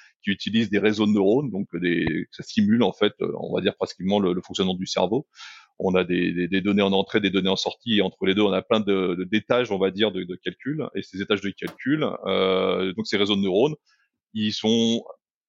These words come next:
quand on les a entraînés, en général, on les, on les entraîne avec des précisions assez élevées, donc on parle de floating point trente-deux bits, la plupart du temps, on les entraîne, donc on entraîne à reconnaître tout simplement un réseau de neurones, le, le cas le plus classique, c'est, euh, euh, je te donne des images et dis-moi si c'est des cookies à l'intérieur ou des têtes de chat.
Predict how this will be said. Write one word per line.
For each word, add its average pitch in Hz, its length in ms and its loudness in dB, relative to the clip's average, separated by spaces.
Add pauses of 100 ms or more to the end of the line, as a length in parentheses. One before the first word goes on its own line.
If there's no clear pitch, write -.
(540)
quand 127 100 6
on 131 60 6
les 131 160 4
a - 20 4
entraînés, 123 540 0 (180)
en 104 180 -2
général, 117 300 4
on 120 40 0
les, 113 60 2
on 110 100 4
les 110 120 2
entraîne 120 240 -2
avec 104 100 2
des 110 60 0
précisions 107 420 -2
assez 104 200 2
élevées, 117 340 2
donc 120 200 -2
on 98 60 -6
parle 107 180 0
de 101 140 0
floating 110 340 -4
point 117 120 0
trente-deux 107 320 -2
bits, 147 180 -2 (180)
la 104 100 -2
plupart 104 280 -2
du 101 140 -8
temps, 151 180 -6
on 135 80 0
les 101 140 0
entraîne, 151 320 -2
donc 117 180 -6
on 104 80 2
entraîne 113 260 2
à 117 60 4
reconnaître 123 360 0
tout 110 100 -12
simplement 117 640 0
un 101 40 2
réseau 104 220 0
de 107 60 0
neurones, 113 320 2 (280)
le, 92 200 0
le 92 140 -2
cas 98 120 -2
le - 80 -2
plus 107 140 -8
classique, 110 400 -2
c'est, 90 200 -2
euh, 85 100 0 (480)
euh, 92 200 2
je - 60 -14
te 117 80 -2
donne 113 160 2
des 107 220 0
images 113 260 2
et - 80 -2
dis-moi 110 300 2
si 95 140 -10
c'est 98 120 -6
des 98 100 -4
cookies 104 320 -6
à 98 40 0
l'intérieur 101 520 2
ou 98 80 -4
des 98 120 -2
têtes 95 160 -4
de 104 100 0
chat. 185 220 -2